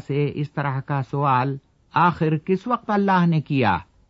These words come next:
سدی کہتے ہیں کہ عیسیٰ ابن مریم کو جس وقت اپنی طرف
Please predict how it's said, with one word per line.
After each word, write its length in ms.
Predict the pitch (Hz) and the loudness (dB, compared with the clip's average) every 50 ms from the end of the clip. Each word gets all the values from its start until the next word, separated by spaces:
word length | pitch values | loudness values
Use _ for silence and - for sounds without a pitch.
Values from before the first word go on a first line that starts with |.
| _ _ _ _ _ _ _ _ _ _ _ _ _ _ _ _ _ _ _ _ | _ _ _ _ _ _ _ _ _ _ _ _ _ _ _ _ _ _ _ _
سدی 380 | 170 175 175 185 202 247 247 208 | -4 -4 -4 -2 -2 -4 -4 -2
کہتے 420 | - 170 151 151 151 - 156 147 | 0 0 0 0 0 -2 -2 0
ہیں 420 | 127 113 120 147 165 180 190 190 | 0 2 0 0 0 0 0 -2
کہ 200 | 180 - 170 151 | -2 -4 -6 -4
عیسیٰ 440 | 139 156 165 170 170 - 180 170 165 | -2 -2 -2 -2 -2 -2 -2 -2 -2
ابن 300 | 165 - 151 147 135 143 | -2 -2 -2 -2 0 0
مریم 520 | 147 143 139 143 156 170 196 220 214 196 175 | 0 0 0 0 0 0 0 0 0 0 0
کو 380 | - - 139 143 151 156 - | -2 -2 0 0 0 0 -2
جس 320 | - 139 156 170 156 - - | -2 -4 -4 -4 -4 -4 -6
وقت 240 | 165 160 - - | -8 -8 -6 -8
اپنی 280 | 156 143 - - 151 151 | -8 -8 -6 -4 -4 -4
طرف 240 | - - 139 139 | -4 -4 -6 -6